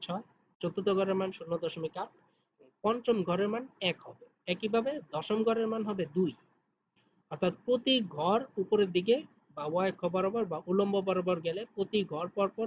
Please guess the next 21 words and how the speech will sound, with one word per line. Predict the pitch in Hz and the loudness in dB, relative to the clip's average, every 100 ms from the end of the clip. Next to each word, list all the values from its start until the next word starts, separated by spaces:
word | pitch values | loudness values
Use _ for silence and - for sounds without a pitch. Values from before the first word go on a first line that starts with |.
| 208 | -4
মানগুলো | 156 175 170 196 269 - | -6 -8 -6 -8 -8 -12
শূন্য | 170 180 175 | -4 -2 -2
দশমিক | 160 180 151 170 | -4 -6 -4 0
দুই | 247 254 | 0 0
করে | 160 151 | -2 -2
বেড়ে | 143 135 117 | -6 -8 -10
যাবে। | 110 _ _ _ _ _ _ _ _ - | -16 _ _ _ _ _ _ _ _ -10
তো | 156 185 | -2 2
এতে | 196 269 | 2 0
করে | 277 247 185 | 2 2 4
আমাদের | 175 185 165 156 165 | 2 2 2 2 -2
এই | 254 - _ - | -6 -12 _ 0
দশমিকের | 190 196 208 214 247 294 _ _ _ _ _ _ _ _ _ | 0 2 2 0 -2 -6 _ _ _ _ _ _ _ _ _
ডান | 165 202 214 | 0 2 2
পাশের | 208 214 202 | 2 2 4
যে | 240 269 | 2 2
ভ্যালুগুলো | 147 156 170 190 202 180 | -2 0 2 2 0 -2
থাকবে, | 147 151 220 - | -4 -4 -4 -6
সেগুলো | 143 165 170 | -4 -2 -2
হিসাব | 170 208 - | -2 -4 -6
করতে | 160 | -8